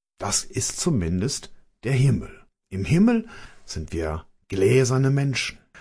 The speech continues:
So heißt es zum Beispiel in einem schönen Osterlied von Friedrich von Spee, vom Auferstehungsleib Jesu Christi: "Ist das der Leib, Herr Jesu Christ, der tot im Grab gelegen ist? Kommt her, ihr Christen, jung und alt, schaut die verklärte Leibsgestalt. Der Leib ist klar,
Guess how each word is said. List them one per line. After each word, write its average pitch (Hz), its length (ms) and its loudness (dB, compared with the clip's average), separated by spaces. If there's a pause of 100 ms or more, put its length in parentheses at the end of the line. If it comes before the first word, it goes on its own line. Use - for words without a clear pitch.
(140)
So 123 140 -2
heißt 196 220 4
es - 100 -6
zum 120 120 0
Beispiel 180 300 2
in 123 40 -2
einem 92 220 0
schönen 135 340 2
Osterlied 147 580 0
von 76 240 -6
Friedrich 170 380 -2
von 76 220 -8
Spee, 139 440 -2 (440)
vom - 180 -8
Auferstehungsleib 92 1120 -4
Jesu 80 300 -4
Christi: 214 540 -2 (400)
"Ist - 220 -4
das 180 240 2
der 185 120 4
Leib, 135 460 0 (220)
Herr 117 100 0
Jesu 113 340 4
Christ, - 400 -2
der 101 140 -2
tot 110 300 0
im 110 120 0
Grab - 380 -8
gelegen 131 440 -2
ist? - 380 -6 (340)
Kommt - 280 -2
her, 226 180 2
ihr 98 120 -2
Christen, - 440 -2
jung 131 280 4
und 104 180 -2
alt, 98 360 -4 (220)
schaut 95 380 -2
die 160 120 0
verklärte 139 680 -2
Leibsgestalt. 73 880 -8
Der 65 100 -10
Leib 156 320 0
ist - 240 -8
klar, 135 400 -2